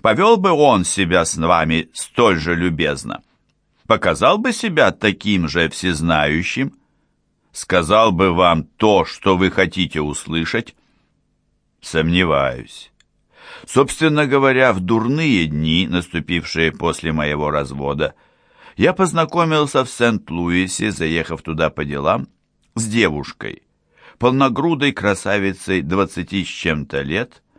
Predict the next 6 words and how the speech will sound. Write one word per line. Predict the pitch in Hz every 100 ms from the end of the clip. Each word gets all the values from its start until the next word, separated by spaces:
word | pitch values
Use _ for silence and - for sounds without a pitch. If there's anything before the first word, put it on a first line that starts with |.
| _ - -
которая | 185 185 170 185 170
тратила | - 160 170 180 151 139
тысячи | - - 156 139 120 - 90
долларов – | 78 160 160 147 139 135 - _ _ _ _ _
часами | 123 117 - 139 120 113
консультируясь | 90 95 87 90 87 - 101 107 101 98 95